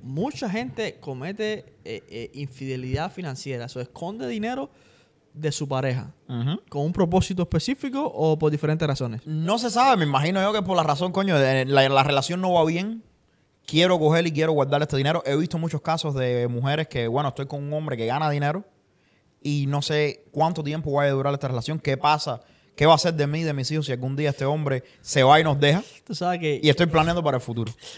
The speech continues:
Speaker 1: que yo no, no conocía el término de, de, eh, infidelidad financiera,
Speaker 2: Ajá.
Speaker 1: pero sí conocía las situaciones. Conozco la situación, de hecho estaba hablando con un cliente el otro día de eso mismo,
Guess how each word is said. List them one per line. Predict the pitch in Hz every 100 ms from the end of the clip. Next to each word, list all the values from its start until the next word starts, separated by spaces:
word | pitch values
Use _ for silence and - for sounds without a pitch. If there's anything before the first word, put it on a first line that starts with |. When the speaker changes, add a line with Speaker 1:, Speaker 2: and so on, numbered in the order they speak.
| -
Speaker 1:
que | - 160
yo | 156
no, | 190 185
no | 190 214
conocía | 214 196 214 180
el | 139
término | 170 170 151 139
de, | 131 127
de, | 127 139 127 127 127 -
eh, | 139 131 120 -
infidelidad | 151 147 160 147 139 139 147
financiera, | 160 143 131 135 127 156
Speaker 2:
Ajá. | 127 123 139 - _
Speaker 1:
pero | 160 160
sí | 165 214
conocía | 220 208 185 185 180
las | 170
situaciones. | 139 131 139 110 131 - _ _
Conozco | - 143 160 190
la | 180
situación, | 170 160 151 170 180
de | 143
hecho | 143
estaba | 151 151 147
hablando | 143 151 139
con | 139
un |
cliente | 143 139 147
el | 139
otro | 135 131
día | 135
de | 135
eso | 135
mismo, | 127 131 160